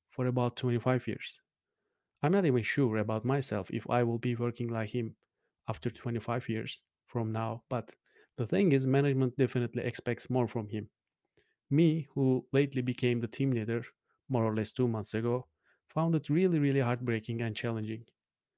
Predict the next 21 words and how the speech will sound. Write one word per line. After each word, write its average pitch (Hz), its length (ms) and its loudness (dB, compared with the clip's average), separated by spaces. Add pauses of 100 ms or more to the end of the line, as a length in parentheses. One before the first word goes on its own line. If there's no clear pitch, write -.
(320)
Before 196 300 2
the 208 100 4
feedback 185 340 0
session, 143 440 -4 (320)
I 135 120 6
watched 147 380 2
a 139 80 2
little 127 200 2
bit 120 160 0
about 117 300 2
radical 123 380 2
candor. 110 480 -4 (720)
Radical, 170 320 2 (280)
radical 175 340 4
candor 151 500 2 (380)
is 127 340 2
a 123 260 2
method 131 400 0
of 120 180 -2
giving 120 260 -2
feedback 135 580 -2